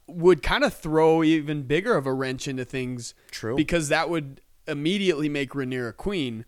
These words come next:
Speaker 2: Right.
Speaker 1: So I kinda wish that was the direction they took. He is still
Speaker 2: That
Speaker 1: alive.
Speaker 2: would've been wild.
Speaker 1: Um, although he has seen better days based off
Speaker 2: Yes.
Speaker 1: of what we, he
Speaker 2: What
Speaker 1: looks
Speaker 2: we see in the previews.
Speaker 1: He,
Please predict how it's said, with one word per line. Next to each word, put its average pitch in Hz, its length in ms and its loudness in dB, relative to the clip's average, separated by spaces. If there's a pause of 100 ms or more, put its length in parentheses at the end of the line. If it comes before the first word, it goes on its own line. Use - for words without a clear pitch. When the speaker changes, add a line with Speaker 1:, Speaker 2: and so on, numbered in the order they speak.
Speaker 2:
Right. 110 340 -2
Speaker 1:
So 185 160 0
I 175 120 4
kinda 226 280 2
wish 202 260 2
that 165 160 2
was 175 180 0
the 165 80 -4
direction 151 420 -2
they 147 80 -4
took. 156 260 -4
He 160 220 0
is 170 160 2
still 160 320 0
Speaker 2:
That 123 80 2
Speaker 1:
alive. 120 140 2
Speaker 2:
would've 101 160 -4
been 92 80 -8
wild. 92 440 -4
Speaker 1:
Um, 139 460 0 (480)
although 147 480 2
he 143 200 0
has 131 260 -6
seen 139 240 -4
better 120 260 -6
days 113 320 -10
based 135 320 -6
off 123 140 -4
Speaker 2:
Yes. 110 500 -2
Speaker 1:
of 160 60 -6
what 131 160 -2
we, 135 160 -6
he 147 180 -4
Speaker 2:
What 143 140 0
Speaker 1:
looks 117 140 0
Speaker 2:
we 120 100 -4
see 127 240 -2
in 117 80 -4
the 107 60 -6
previews. 120 580 -2
Speaker 1:
He, 196 260 2